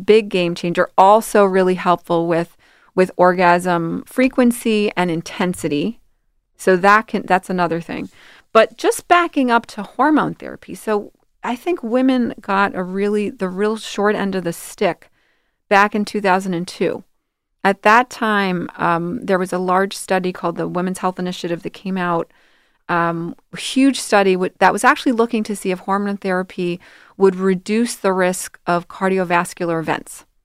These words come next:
because there was a lot of, uh, data, a lot of research that showed that hormone therapy could reduce your risk of heart attacks and things like that. So that's what the, s-, the study was actually looking to achieve. Unfortunately, what ended up coming out prematurely,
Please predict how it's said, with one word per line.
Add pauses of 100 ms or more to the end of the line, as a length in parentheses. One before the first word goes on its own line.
(280)
because
there
was
a
lot
of,
uh,
data,
a
lot
of
research (440)
that
showed
that
hormone
therapy
could
reduce
your
risk
of
heart
attacks
and
things
like
that. (760)
So
that's
what
the,
s-,
the
study
was
actually
looking
to
achieve. (640)
Unfortunately,
what
ended
up
coming
out
prematurely,